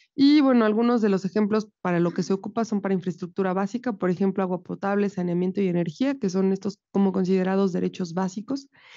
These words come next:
acceso a servicios esenciales como salud y educación, vivienda, creación de empleo, seguridad alimentaria y empoderamiento socioeconómico.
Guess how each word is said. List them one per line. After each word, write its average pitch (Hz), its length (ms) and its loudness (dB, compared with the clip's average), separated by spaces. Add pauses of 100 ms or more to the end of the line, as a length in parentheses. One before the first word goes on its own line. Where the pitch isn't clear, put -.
(220)
acceso 220 400 0
a - 20 2
servicios 196 440 2
esenciales 202 600 0
como 175 220 0
salud 180 240 0
y 202 40 4
educación, 254 640 -2 (100)
vivienda, 233 540 2
creación 196 360 0
de 190 60 4
empleo, 220 320 0
seguridad 185 420 2
alimentaria 202 560 0
y 214 40 2
empoderamiento 180 640 -2
socioeconómico. 277 720 0